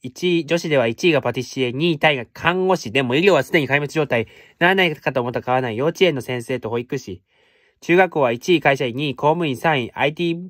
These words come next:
エンジニア、プログラマー。は、女子は一位や会社員や介護士、看護師、医師。高校では一位が会社員、二位公務員、三位も同じですね。女子も同じです。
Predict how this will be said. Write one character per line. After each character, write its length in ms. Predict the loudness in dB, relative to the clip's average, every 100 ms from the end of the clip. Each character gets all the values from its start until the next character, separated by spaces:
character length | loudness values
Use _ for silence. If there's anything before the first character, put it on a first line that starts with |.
| -8
エ 80 | -6
ン 60 |
ジ 200 | -4 -6
ニ 240 | -8 -6 -4
ア、 100 | -4
プ 120 | -4
ロ 60 | -4
グ 60 |
ラ 100 | -4
マ 280 | -4 -8 -12 _ _ _ _ _ _ _ _ _ _ 0
ー。 40 |
は、 260 | 2 4 4
女 120 | 0
子 140 | 0
は 100 | 0
一 260 | 2 0 0
位 40 | 0
や 120 | 0
会 220 | 0 0
社 100 | 0
員 240 | -2 -2
や 180 | -4 -6
介 260 | -2 -2 0
護 180 | -2 -4
士、 160 | -8 -16 -20 -20 -20 -20 -10
看 180 | -6
護 100 | -4
師、 260 | -6 -8 -12 _
医 140 | -12 -10
師。 260 | -10 -12 _ _ _ _
高 200 | 2 2
校 160 | 4 2
で 80 | 2
は 100 | 0
一 340 | -2 2 2
位 40 | 4
が 180 | 2 2
会 180 | -2
社 120 | -2 -4
員、 120 | -4
二 100 | -6
位 40 | -2
公 160 | 0
務 160 | 0 -2
員、 160 | -4 -10
三 320 | -4 -2 0
位 40 |
も 180 | -2 -4
同 100 | -4
じ 80 | -4
で 120 | -4
す 120 | -6
ね。 220 | -10 -10 -14 _ _ _
女 140 | -4
子 100 | 0
も 100 | 2
同 80 | 2
じ 100 | 0
で 60 | -2
す。 160 | -4